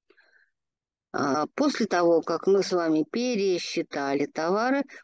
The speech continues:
мы, соответственно, а,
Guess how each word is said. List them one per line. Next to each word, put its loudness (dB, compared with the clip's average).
мы, 2
соответственно, -2
а, -2